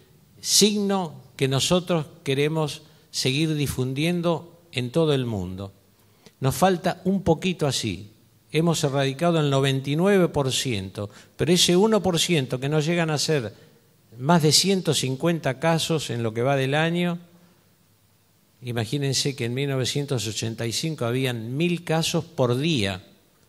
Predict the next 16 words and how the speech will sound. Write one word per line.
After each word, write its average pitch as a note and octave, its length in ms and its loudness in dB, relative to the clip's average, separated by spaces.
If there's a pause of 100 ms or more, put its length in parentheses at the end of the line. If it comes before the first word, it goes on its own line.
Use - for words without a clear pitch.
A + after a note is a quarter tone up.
(220)
y A2+ 100 -4
en A2 80 -2
lo A2 100 -2
que A2+ 100 -4
va C3+ 140 2
del D3 140 0
año, D3 260 0
ya C3 160 0
terminando, C3+ 720 -4
no B2 140 -4
hemos, B2+ 240 -6
no C#3 120 -2
llegamos C3+ 480 -2
a B2 60 -2
los A2+ 160 -4
doscientos. G#2+ 600 -8